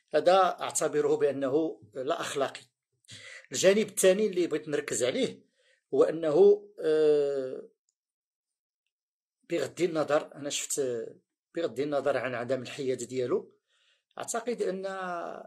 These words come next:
المضمون ديالو غير مهني، غير مهني. وهذه المرة الثالثة أنه كدار بعض الأمور اللي هي خارج المسطرة ولا تحترم ال-، ال-، المساطير. الملف عند قاضي التحقيق،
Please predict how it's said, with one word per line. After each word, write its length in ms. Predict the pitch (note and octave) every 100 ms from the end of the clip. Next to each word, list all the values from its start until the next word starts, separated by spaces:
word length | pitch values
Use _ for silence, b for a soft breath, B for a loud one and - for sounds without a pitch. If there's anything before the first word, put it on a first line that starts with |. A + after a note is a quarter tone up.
| - E4 A3
المضمون 460 | F#3+ F3 F3 G3
ديالو 600 | D3+ G3+ G#3 G#3 G3 E3
غير 200 | D3+ G3
مهني، 540 | F3 C#3 C#3 D3 F#3+ - _ _ b b b b C#3+
غير 160 | F3
مهني. 360 | E3+ C#3 D#3+ G#3
وهذه 240 | D#3+ F3+
المرة 280 | G3 G3 G3
الثالثة 680 | F#3+ A#3 G#3 F#3+ F3 F3 - _ _ _ _ _ _ _ _ -
أنه 400 | D3+ D3+ F3 F#3
كدار 360 | - - D#3+ D3+ C#3+ C3+ C3 - - - G3+
بعض 200 | C#3+ B2
الأمور 320 | - E3 A3
اللي 240 | F#3+ E3
هي 720 | F#3 F3 E3 E3 D#3 D#3 - - - -
خارج 360 | - F3+ E3 C3+
المسطرة 500 | C#3+ C#3 D3+ C#3+ E3
ولا 340 | C#3+ C3 D3
تحترم 520 | D3+ - D3 C#3+ C3 A#2 _ _ -
ال-، 80 | C3
ال-، 260 | C#3+ C#3
المساطير. 640 | D3 C#3 C3 C3+ A#2 A#2+ - _ _ _ _ _ _ -
الملف 280 | D3+ E3 E3
عند 120 | C#3
قاضي 260 | C3 F#3 F3+
التحقيق، 540 | F#3 - - F#3 -